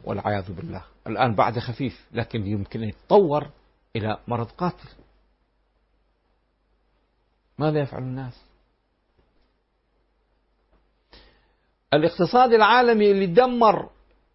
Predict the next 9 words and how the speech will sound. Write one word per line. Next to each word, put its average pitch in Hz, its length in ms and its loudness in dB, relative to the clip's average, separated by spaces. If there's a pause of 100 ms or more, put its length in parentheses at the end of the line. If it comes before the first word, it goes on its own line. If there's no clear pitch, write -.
(920)
العام 190 360 2
الماضي 190 640 2
مثل 180 220 -2
هذه 175 320 2
الأيام، 147 600 0 (1600)
الركود 165 500 0
أخذ 143 280 -2
البلاد 117 920 -2
المتقدمة، 107 1200 -6